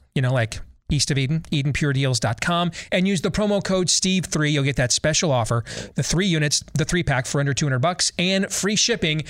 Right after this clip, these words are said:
at eden pure deals dot com. Use the promo code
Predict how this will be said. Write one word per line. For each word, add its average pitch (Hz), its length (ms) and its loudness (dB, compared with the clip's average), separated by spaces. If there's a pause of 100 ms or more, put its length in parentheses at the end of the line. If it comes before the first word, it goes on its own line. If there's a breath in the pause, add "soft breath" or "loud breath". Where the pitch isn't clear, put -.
(220 loud breath)
at 151 200 0
eden 226 300 2
pure 220 260 0
deals 185 420 2 (140)
dot 170 300 0
com. 151 480 0 (300 loud breath)
Use 156 180 2
the 156 80 0
promo 175 360 0
code 143 440 0